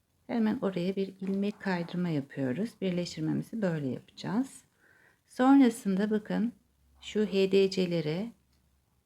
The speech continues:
sık iğne öreceğiz. Bu sıramızda sadece sık iğne yapacağız. Başka bir şey yapmayacağız. Bu çanta modelinde bir sıra böyle desen,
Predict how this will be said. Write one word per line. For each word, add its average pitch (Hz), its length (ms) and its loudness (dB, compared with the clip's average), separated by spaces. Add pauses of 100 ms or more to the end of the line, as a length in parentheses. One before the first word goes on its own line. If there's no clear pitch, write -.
(760)
sık - 340 -8
iğne 170 260 2
öreceğiz. 139 500 -4
Bu 269 60 -2
sıramızda 196 600 -2
sadece 233 640 -2
sık 202 300 -8
iğne 151 200 0
yapacağız. 202 600 -6
Başka 220 260 -6
bir 170 60 -6
şey 233 220 -6
yapmayacağız. 214 760 -4 (2500)
Bu - 80 -20
çanta 240 460 2
modelinde 185 800 2 (180)
bir 247 140 4
sıra 160 440 -2 (200)
böyle 180 480 -2
desen, 240 560 0